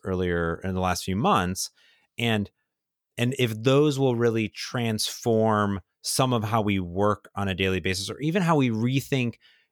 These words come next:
building and shifting our application development, it could enable some new types of experiences that,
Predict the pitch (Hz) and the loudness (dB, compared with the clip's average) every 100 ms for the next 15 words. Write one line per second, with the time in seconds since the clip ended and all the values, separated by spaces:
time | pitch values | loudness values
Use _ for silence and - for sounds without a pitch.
0 | - 101 120 117 113 110 107 104 95 95 | -20 -2 2 4 4 2 2 0 -4 -4
1 | - 110 104 - 104 95 92 92 90 _ | -2 0 -2 -2 -2 -2 -4 -8 -10 _
2 | - 95 95 92 104 101 104 110 165 214 | -4 0 0 0 0 0 0 0 0 0
3 | - 101 82 85 82 90 98 - 113 107 | 0 -2 -2 -4 -6 -8 -4 0 0 2
4 | 110 120 127 120 110 107 98 104 107 107 | 2 2 2 2 0 0 0 2 2 0
5 | - 98 92 - 87 - - 147 143 113 | -2 -4 -4 -4 -6 -6 -6 -2 0 2
6 | 95 - 85 82 90 - _ _ _ _ | 0 -4 -6 -6 -8 -10 _ _ _ _
7 | 101 98 95 95 95 - | -4 0 2 2 0 -4